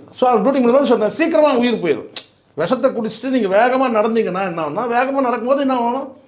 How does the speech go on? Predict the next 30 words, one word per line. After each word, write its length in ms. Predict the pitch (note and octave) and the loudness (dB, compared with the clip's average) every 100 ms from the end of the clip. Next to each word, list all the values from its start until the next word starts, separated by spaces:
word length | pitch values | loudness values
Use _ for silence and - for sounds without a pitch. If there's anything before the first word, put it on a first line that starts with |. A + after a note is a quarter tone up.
| _ _ _ _ _ _ _ | _ _ _ _ _ _ _
ஹார்ட் 320 | - - C#4+ | -4 -2 -2
ஈஸியா 380 | B3+ A#3+ B3+ B3 | -4 -2 0 0
வந்து 80 | A#3+ | -2
பம்ப் 320 | F#3 A3+ B3 | -2 -2 0
ஆகும். 280 | B3+ F3 B2+ - | 2 0 -2 -2
பம்ப் 220 | B3 C#4+ | 0 0
ஆகும்போது 480 | A#3+ C4+ C#4+ A#3+ G#3 | 0 0 0 0 0
வந்து 200 | A#3 A3 | -2 -2
பிளட் 300 | G#3 A3+ C4 | -2 0 0
வந்து 180 | A3+ A3 | 0 0
சர்க்குலேஷன் 380 | G#3+ G#3+ A3+ F#3+ | -2 0 -2 -2
ஆகும். 140 | D#3+ | -4
பிளட் 280 | G3+ G#3 A3 | -2 2 2
வந்து 140 | G#3+ | 2
வேகமா 280 | G3+ G3+ G#3+ | 0 -2 -4
சர்க்குலேஷன் 400 | G3 F#3 G#3 F3 | -6 -6 -6 -4
ஆகும்போது 240 | E3 G3+ A3+ | -4 -4 -4
பார்த்தீங்கன்னா, 380 | - G3+ D#4 D#4+ - _ | -4 -4 -4 -6 -16 _
இந்த 440 | A3+ A#3+ A3+ G3+ F#3 | -4 2 4 4 2
விஷம் 320 | G3 G#3 B3 | 0 2 0
வந்து 320 | G#3 C#4 C#4+ - | 0 -4 -8 -10
அந்த 200 | - G3+ | -4 0
ரத்தத்துல 360 | G3+ A#3+ A#3 G#3 | 2 0 0 2
வேகமா 400 | A3 B3+ A#3+ A#3 | 4 2 0 -2
கலக்கும். 320 | F3 D3 G#2 - - _ _ _ _ _ | -4 -8 -10 -20 -20 _ _ _ _ _
இப்ப 180 | - G#3+ | -6 -2
நார்மலா 500 | A3 A#3 C#4 C#4+ C#4 | 2 2 4 2 2
இருந்தீங்கன்னா, 380 | A#3 B3 A#3+ A#3+ | 0 -4 -4 -4
அந்த 640 | D#4 D#4+ B3+ A3+ A3+ G#3 | -2 -2 -2 0 2 2
வந்து 640 | G#3 F#3+ F#3 B3 A3 F#3+ | 2 -2 -4 0 0 0